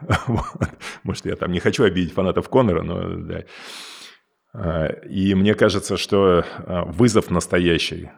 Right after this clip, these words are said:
даже вот для бойцов, если вот сейчас о них речь, это настолько иметь власть внутри себя, а, чтобы выходить с четкой задачей.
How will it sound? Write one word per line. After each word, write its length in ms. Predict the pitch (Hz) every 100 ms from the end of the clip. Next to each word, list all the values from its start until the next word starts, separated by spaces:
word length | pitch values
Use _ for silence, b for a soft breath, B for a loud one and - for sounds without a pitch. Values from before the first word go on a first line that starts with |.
| -
даже 300 | 80 82 85
вот 120 | 80
для 160 | 78 82
бойцов, 460 | 80 82 - 135 85
если 220 | 78 80
вот 100 | 82
сейчас 240 | - -
о 60 | 82
них 220 | 80 -
речь, 340 | 78 73 - - _
это 460 | - 87 90 85 - -
настолько 680 | 90 87 - - 95 - 85
иметь 420 | 90 85 87 -
власть 400 | 87 87 - -
внутри 320 | 92 90 85
себя, 420 | - 85 117 127 - _ _ _ _ _ _ _ - - - -
а, 300 | 80 82 78
чтобы 680 | - - 85 85 82 85 -
выходить 840 | - 82 - 90 87 - - - _ _
с 160 | - -
четкой 540 | 90 - - 80 82 - _ _ _ _ -
задачей. 680 | 85 80 85 82 98 90